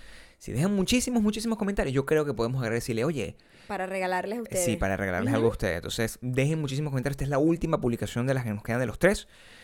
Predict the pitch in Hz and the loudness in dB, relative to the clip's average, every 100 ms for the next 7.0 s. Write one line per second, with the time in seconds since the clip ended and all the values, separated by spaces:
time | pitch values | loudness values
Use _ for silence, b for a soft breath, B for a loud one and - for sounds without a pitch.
0 | B - 104 104 104 80 - 120 127 147 | B -12 -8 -4 -6 -8 -12 0 2 4
1 | 175 160 127 127 156 170 156 - 143 160 | 4 4 6 6 4 4 -2 2 4 4
2 | 147 151 147 135 120 127 135 135 120 123 | 2 -2 -2 -2 -2 -2 -2 -2 0 2
3 | 143 147 139 131 120 123 131 135 117 101 | 2 2 0 0 0 -2 2 4 2 2
4 | 127 135 - 185 - 190 175 120 - 107 | 0 0 -2 -2 2 4 4 2 -2 -10
5 | - - 185 180 113 - 110 - b b | -8 -2 0 0 0 0 -4 -4 b b
6 | b b 143 175 180 - 269 285 285 302 | b b -4 0 2 2 0 0 -2 -6